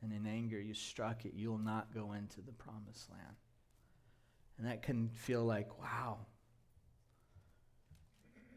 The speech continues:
But when you look at the life of Moses and you realize that maybe as he's watching them go in,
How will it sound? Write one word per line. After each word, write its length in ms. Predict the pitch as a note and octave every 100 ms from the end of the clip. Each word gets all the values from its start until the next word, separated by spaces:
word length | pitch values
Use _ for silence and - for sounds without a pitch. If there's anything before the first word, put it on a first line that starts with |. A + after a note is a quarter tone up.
| -
But 80 | C#3
when 120 | C3+
you 120 | C3 B2+
look 260 | C3+ C#3+
at 140 | D3 D3
the 100 | B2
life 400 | G#2 D3 D3+ B2
of 80 | A2+
Moses 640 | A#2 C3+ C#3 B2 A#2+ -
and 160 | A#2 A2+
you 120 | A#2+
realize 640 | B2+ C3+ C#3 A#2+ A2+ A#2
that 260 | - G#2 C3
maybe 460 | A#2 A#2 A#2 A2+
as 160 | A2 -
he's 280 | C3 A2 -
watching 540 | A2+ A#2 C3 - A#2
them 240 | A#2 A#2 A#2
go 280 | A#2+ A#2
in, 320 | A#2+ B2 A2